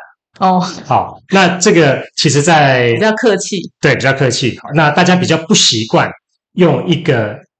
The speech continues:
Speaker 2: 就是高潮迭起，好，或者是说像是一个我们要去拍一个我们自己预告片，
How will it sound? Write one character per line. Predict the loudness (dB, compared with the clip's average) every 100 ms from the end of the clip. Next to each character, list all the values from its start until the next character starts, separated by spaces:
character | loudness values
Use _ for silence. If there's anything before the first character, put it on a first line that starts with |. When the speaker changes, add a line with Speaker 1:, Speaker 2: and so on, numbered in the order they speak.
| -4
Speaker 2:
就 | 0
是 | 0
高 | 2 0
潮 | 2 -2
迭 | -2 -2
起， | -2 -2 -6 -10
好， | -8
或 | -4
者 | -2 0
是 | -2
说 | 0 0 2 0 -6 _ -4
像 | 0
是 | 0 0
一 | 0
个 | -2
我 | -2
们 |
要 | -4
去 | -4 -6
拍 | -4 -2
一 | -2
个 | -4
我 | -6
们 | -4
自 | -4
己 | -4
预 | -4 -2
告 | 0 0
片， | -2 -4